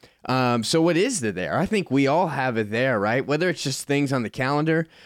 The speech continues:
uh, or hopes or dreams. There's just those things that we know are coming up, right? And so that's what In the Meantime is about. It's that space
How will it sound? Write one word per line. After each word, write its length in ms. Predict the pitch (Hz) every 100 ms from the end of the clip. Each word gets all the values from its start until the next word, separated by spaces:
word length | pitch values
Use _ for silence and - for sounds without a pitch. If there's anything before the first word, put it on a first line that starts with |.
| - 110
uh, 280 | 117 117 113
or 80 | 117
hopes 340 | 147 147 -
or 60 | 127
dreams. 460 | 127 147 98 -
There's 120 | 120
just 320 | 113 123 - -
those 280 | 135 117
things 440 | - 151 170 170 131
that 240 | 139 139
we 160 | 123 127
know 240 | 131 151
are 140 | 147 135
coming 320 | 143 139 127
up, 260 | 135 151
right? 260 | 120 143 175
And 120 | 131 123
so 120 | 131
that's 240 | 131 135
what 100 | 135
In 140 | 120 131
the 80 |
Meantime 600 | 120 135 160 - 156 127
is 220 | 107 110 110
about. 420 | 101 101 120 -
It's 180 | 110 113
that 180 | 110
space 640 | - - - 135 147 147